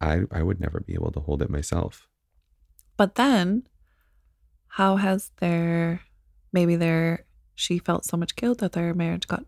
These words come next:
Speaker 2: stronger?
Speaker 1: The sex definitely got better. It had
Speaker 2: Or
Speaker 1: to
Speaker 2: did
Speaker 1: have.
Speaker 2: it get worse?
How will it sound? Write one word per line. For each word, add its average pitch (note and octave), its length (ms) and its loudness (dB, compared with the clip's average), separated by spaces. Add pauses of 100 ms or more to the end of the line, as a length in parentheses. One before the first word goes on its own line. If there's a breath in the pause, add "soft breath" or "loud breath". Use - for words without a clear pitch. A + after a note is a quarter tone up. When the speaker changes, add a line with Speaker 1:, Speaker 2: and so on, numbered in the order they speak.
(140)
Speaker 2:
stronger? B3+ 760 -2 (280)
Speaker 1:
The E2+ 140 6
sex - 480 2
definitely D2+ 400 2
got C#2+ 140 2
better. C#2 460 0 (520)
It - 60 0 (100)
had - 100 8
Speaker 2:
Or D#3+ 100 8
Speaker 1:
to F#3+ 80 6
Speaker 2:
did - 100 2
Speaker 1:
have. D#3+ 120 4
Speaker 2:
it E3 220 0
get - 200 -4
worse? - 580 0